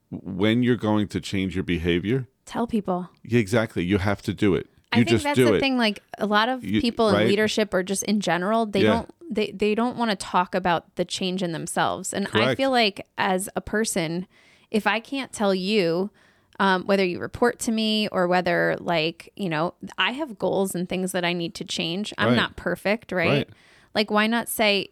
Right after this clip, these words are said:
Speaker 2: you know, something I noticed about myself is I've got a great team of people, you being one of them, and
Speaker 1: Mm-hmm.
Speaker 2: I don't recognize that enough.
Speaker 1: Correct.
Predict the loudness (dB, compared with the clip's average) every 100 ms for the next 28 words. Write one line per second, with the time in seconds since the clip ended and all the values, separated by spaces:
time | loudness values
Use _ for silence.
0 | -6 -2 0 0 -2 -4 -2 -4 -2 0
1 | 0 0 0 -2 -4 -2 -2 -2 -6 -2
2 | 0 0 0 -4 -6 -2 -4 0 -2 -2
3 | -2 -2 -2 -4 -4 -4 -6 -6 -4 0
4 | 0 0 -6 _ -2 0 -2 -2 -4 -2
5 | 0 0 -2 -6 -6 -2 -2 -2 -6 _
6 | 0 0 -2 -8 _ _ 0 0 -2 -6
7 | -6 -4 -6 -6 -6 -8 -8 _ _ -6
8 | 0 0 -2